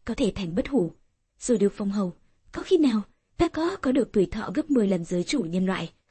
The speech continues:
mà vẫn không thành bất hủ được không?" Vừa nghĩ như vậy,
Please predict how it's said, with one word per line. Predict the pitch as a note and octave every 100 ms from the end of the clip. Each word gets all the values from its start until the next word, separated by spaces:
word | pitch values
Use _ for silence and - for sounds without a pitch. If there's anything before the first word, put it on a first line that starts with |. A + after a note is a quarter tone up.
| _
mà | A3+ G#3+
vẫn | G3+
không | C4+ C#4+
thành | B3+ G#3
bất | F#3 E4
hủ | C#4+ F#3
được | F3
không?" | - C#4 C#4 - _ _ -
Vừa | A3 A#3+
nghĩ | G#3+ G#3+
như | E4
vậy, | D4+ A3+